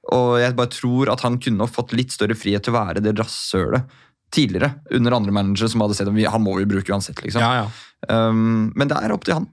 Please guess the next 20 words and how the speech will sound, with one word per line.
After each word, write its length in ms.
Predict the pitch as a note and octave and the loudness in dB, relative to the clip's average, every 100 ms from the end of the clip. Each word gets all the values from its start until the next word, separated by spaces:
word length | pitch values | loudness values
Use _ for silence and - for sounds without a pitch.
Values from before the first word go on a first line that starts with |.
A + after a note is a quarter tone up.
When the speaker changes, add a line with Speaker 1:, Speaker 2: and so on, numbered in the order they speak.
| _ | _
Speaker 1:
som 200 | - D3+ | -6 -2
det 80 | C#3+ | 0
blir 100 | C#3+ | 0
sagt, 240 | E3 - - | -2 -4 -2
og 120 | B2 | 2
det, 160 | C3 C3 | 2 2
sånn 100 | C#3 | 0
vil 100 | C3+ A#2 | 2 2
det 60 | |
alltid 200 | A2 A2+ | 2 2
være 140 | G#2+ G#2 | 2 0
med 100 | G2+ | 0
talenter, 320 | G#2+ G2+ C#3 | 0 0 0
men 160 | B2+ | 2
vi 140 | B2 B2 | 2 2
har 160 | G2+ G2+ | 0 0
en 140 | B2+ D3+ | 0 0
juvel 540 | F3+ C#3+ G2+ D#2+ C2+ | -2 0 -2 -2 -2
der. 180 | C#3+ C3 _ _ _ - | -2 -4 _ _ _ -2
Speaker 2:
Ja. 180 | A2 | 0